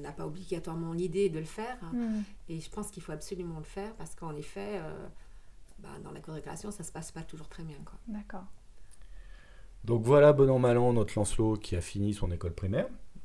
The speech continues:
Speaker 3: Euh, et puis, euh, bah voilà,
Speaker 1: Et, on,
Speaker 3: il
Speaker 1: et t-, et ces instits pensent qu'il peut aller dans une sixième à peu près normale. Enfin, en
Speaker 2: D'accord.
Speaker 1: tout cas, continuer un cycle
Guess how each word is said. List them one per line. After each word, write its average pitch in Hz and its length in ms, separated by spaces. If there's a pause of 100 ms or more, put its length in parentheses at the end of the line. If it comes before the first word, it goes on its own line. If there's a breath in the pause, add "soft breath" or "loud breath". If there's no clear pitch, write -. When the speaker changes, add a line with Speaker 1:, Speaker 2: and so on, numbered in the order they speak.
(160)
Speaker 3:
Euh, 92 720 (180)
et 87 160
puis, 147 600
euh, 85 640
bah 82 200
voilà, 107 440
Speaker 1:
Et, 98 100
on, 92 60
Speaker 3:
il 185 420
Speaker 1:
et 185 60
t-, - 180 (400)
et 214 60
ces 196 220
instits 180 300
pensent 226 280
qu'il 185 140
peut 196 240
aller 170 200
dans 185 120
une 165 420
sixième 175 420
à 165 60
peu 160 120
près 180 200
normale. 190 400
Enfin, 226 200
en 247 80
Speaker 2:
D'accord. 247 180
Speaker 1:
tout 208 80
cas, 208 260 (720 soft breath)
continuer 226 600
un 208 120
cycle 214 280